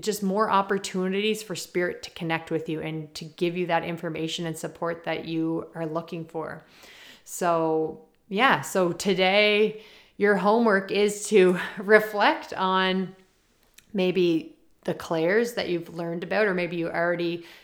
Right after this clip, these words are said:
knew about these, and think about wh-, which areas you in the past may have received some type of information that you maybe weren't even aware that it was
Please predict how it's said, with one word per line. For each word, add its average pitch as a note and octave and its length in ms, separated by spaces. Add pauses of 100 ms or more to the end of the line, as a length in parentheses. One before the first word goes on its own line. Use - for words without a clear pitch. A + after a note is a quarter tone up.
(140)
knew F3+ 280
about F3 340
these, G3 380
and F3 500 (440)
think A#3+ 220
about G3 260 (300)
wh-, F#3+ 240
which G#3 280
areas F#3 460
you F3 500
in F3+ 80
the F3 80
past E3+ 340
may F3 160
have E3+ 140
received E3+ 720 (400)
some F3 240
type E3+ 260
of D#3+ 120
information E3 960
that F3 120
you G3 140
maybe G#3+ 280
weren't G#3+ 200
even F#3+ 180
aware F#3 280
that F3 120
it D#3+ 100
was F3 420